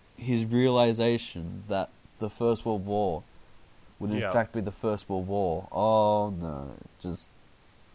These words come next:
Speaker 1: oh, it's just so devastating, and I just, this feels so ominous as to what's to come.
Speaker 2: Hmm.
Speaker 1: I just, uh, I don't, I don't know. I don't know if I'm gonna be prepared for this. I just don't know.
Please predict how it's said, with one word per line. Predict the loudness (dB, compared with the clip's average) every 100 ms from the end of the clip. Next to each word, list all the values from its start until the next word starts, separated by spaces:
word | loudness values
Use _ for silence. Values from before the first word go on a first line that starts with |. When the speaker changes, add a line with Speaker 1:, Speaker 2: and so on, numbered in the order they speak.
| -20 -20 -20 -20 -20 -16
Speaker 1:
oh, | -4 0 4 4 6 4 4 2 2 0 0 -2 -4 -6 -16 -20 -20 -20 -20 -20 -20 -20 -20 -20 -20 -8
it's | -2 -2 0
just | -2 4
so | 4
devastating, | 6 6 4 2 2 2 2
and | 0
I | 0
just, | -2 -6 -8 -18 -20 -20 -20 -16 -4
this | -4 -2
feels | -4 -4
so | -6 0 0 2
ominous | 0 0 -2 -2 -4
as | -6
to | -4
what's | -4 -4 -6
to | -8
come. | -6 -6 -4 -6 -10 _
Speaker 2:
Hmm. | -20 -18 -18 -20 -20 -20 -20 -20 -20 -20 -16 -12
Speaker 1:
I | -8
just, | -8 -8 -8
uh, | -4 -2 -4 -4
I |
don't, | -2 -2 -2
I | 0
don't | 6 6 8
know. | 8 8 6 0
I | 2
don't | 6 6 6
know | 4
if | 4
I'm | 0
gonna | 2
be | 2
prepared | 0 0 0 0
for | -4
this. | -6 -8 -12 -20 -20 -20 -20 -20 -20 -20 -20 -20 -20 -20 -20 _ -20 -20 -20 -14 -8
I | -6
just | -6 -4
don't | -4
know. | -2 -4 -6